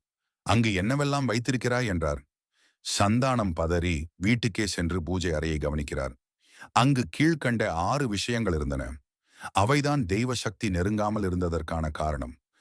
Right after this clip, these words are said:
பழைய உலர்ந்த பூக்கள். பெரிய சாமான்களை எடுத்தால் உள்ளே சாய்ந்த உலர்ந்த பசையாக்கிய மலர்கள். உலகம் வாடியதை ஈர்க்காது. தெய்வமும் இல்லாமல் போய்விடும்.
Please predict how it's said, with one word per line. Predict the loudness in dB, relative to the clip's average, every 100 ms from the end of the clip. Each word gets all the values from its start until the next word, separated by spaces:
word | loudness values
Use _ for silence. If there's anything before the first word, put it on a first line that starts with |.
| -20 -20 _
பழைய | 2 4 2 0 0
உலர்ந்த | 0 2 2 0
பூக்கள். | -2 -2 -2 -4 -6 -16 _ _ _ _ 2
பெரிய | 2 2
சாமான்களை | 0 0 2 2 2 0
எடுத்தால் | 0 -2 0 -2 -2 -6 _ _ _ -4
உள்ளே | 2 4 2 0
சாய்ந்த | -2 0 2 2 0
உலர்ந்த | 0 0 0 0 -2
பசையாக்கிய | -4 -2 0 -2 -2 -2
மலர்கள். | 0 0 -2 -6 -8 _ _ _ _ -4
உலகம் | 2 2 4 2 2
வாடியதை | 2 2 0 0 0
ஈர்க்காது. | 0 0 -4 -4 -8 -12 _ _ _ -6
தெய்வமும் | 0 2 4 4 2 0
இல்லாமல் | 0 0 2 2 0 0
போய்விடும். | 0 -2 -6